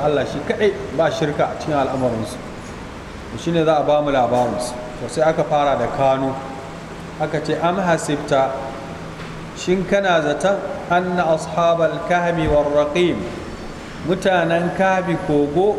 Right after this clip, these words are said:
war raqimi da kwarin raqim inda kogon yake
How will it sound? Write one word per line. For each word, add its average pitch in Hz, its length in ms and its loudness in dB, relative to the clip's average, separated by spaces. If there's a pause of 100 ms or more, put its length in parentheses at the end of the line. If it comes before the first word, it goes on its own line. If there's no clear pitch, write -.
(140)
war 165 160 4
raqimi 170 920 0
da 143 120 4
kwarin 180 540 2
raqim 185 480 2 (480)
inda 185 320 4
kogon 170 480 2
yake 170 240 2